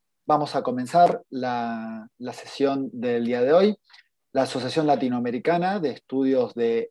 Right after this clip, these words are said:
Asia y África, a través de su espacio Diálogo Salada, les da la bienvenida a la séptima sesión webinar del dos mil veintiuno titulada Postcolonialismo y análisis de política exterior, cómo estudiar la diplomacia africana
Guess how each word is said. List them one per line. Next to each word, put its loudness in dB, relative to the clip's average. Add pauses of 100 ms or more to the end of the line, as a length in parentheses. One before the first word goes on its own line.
(100)
Asia -2
y -4
África, -4 (220)
a -8
través -2
de -2
su -10
espacio 0
Diálogo 0
Salada, 2 (340)
les -4
da 4
la 6
bienvenida 2
a -10
la -8
séptima -4
sesión -8
webinar -2
del -4
dos -10
mil -10
veintiuno -2
titulada 2 (580)
Postcolonialismo 0 (320)
y 0
análisis 0
de 2
política 0
exterior, 2 (440)
cómo 2
estudiar 2
la -4
diplomacia -6
africana -10